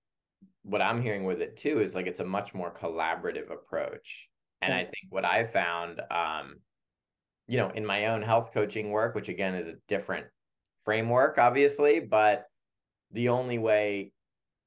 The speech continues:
Speaker 1: I've found it to work is if it's collaborative.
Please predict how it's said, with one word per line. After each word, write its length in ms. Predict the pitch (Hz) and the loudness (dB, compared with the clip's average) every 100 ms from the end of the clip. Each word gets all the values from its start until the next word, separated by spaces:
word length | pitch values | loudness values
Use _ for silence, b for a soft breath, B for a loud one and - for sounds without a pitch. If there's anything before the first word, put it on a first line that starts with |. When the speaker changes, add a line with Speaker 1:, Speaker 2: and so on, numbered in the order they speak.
| _ _ | _ _
Speaker 1:
I've 340 | 113 143 143 | 4 6 4
found 260 | - 107 98 | 2 0 -2
it 100 | 92 | -8
to 80 | 90 | -6
work 260 | 92 90 | -6 -4
is 100 | 95 | -4
if 120 | 90 85 | -4 -4
it's 160 | - | -8
collaborative. 680 | - 80 76 73 62 50 | -6 -2 -2 -4 -6 -8